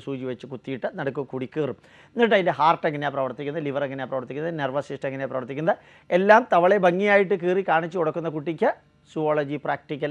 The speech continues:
അൻപത് മാർക്ക് കൊടുക്കും. ഈ കത്രിക പോകുന്ന സമയത്ത് ഏതെങ്കിലും നെർവസ് സിസ്റ്റം പോയി കഴിഞ്ഞാൽ അഞ്ച് മാർക്ക് കൊടുക്കും. അപ്പം മാർക്ക് കൊടുക്കുന്നത് ടീച്ചറാണെങ്കിലും തവളയെ സൃഷ്ടിച്ചത് പ്രകൃതി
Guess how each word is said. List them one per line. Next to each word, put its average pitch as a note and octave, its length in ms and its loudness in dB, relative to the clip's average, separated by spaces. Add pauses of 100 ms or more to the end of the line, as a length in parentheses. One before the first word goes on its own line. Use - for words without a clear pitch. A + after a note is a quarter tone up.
അൻപത് C3+ 300 -2
മാർക്ക് A#2 220 -6
കൊടുക്കും. G#2 240 -6 (460)
ഈ A3 40 2 (100)
കത്രിക A3 340 6 (120)
പോകുന്ന G#3+ 380 4
സമയത്ത് F#3 320 0
ഏതെങ്കിലും F3 340 -2
നെർവസ് D#3+ 260 -4
സിസ്റ്റം D#3+ 280 -4
പോയി D3+ 180 -2
കഴിഞ്ഞാൽ E3 260 -4
അഞ്ച് D3 220 -4
മാർക്ക് A#2+ 240 -4
കൊടുക്കും. - 280 -8 (420)
അപ്പം G#3 220 -2
മാർക്ക് G#3 320 4
കൊടുക്കുന്നത് A#3 460 2
ടീച്ചറാണെങ്കിലും D#3 680 2 (120)
തവളയെ A3+ 380 6
സൃഷ്ടിച്ചത് G#3+ 520 4 (500)
പ്രകൃതി D3 340 -2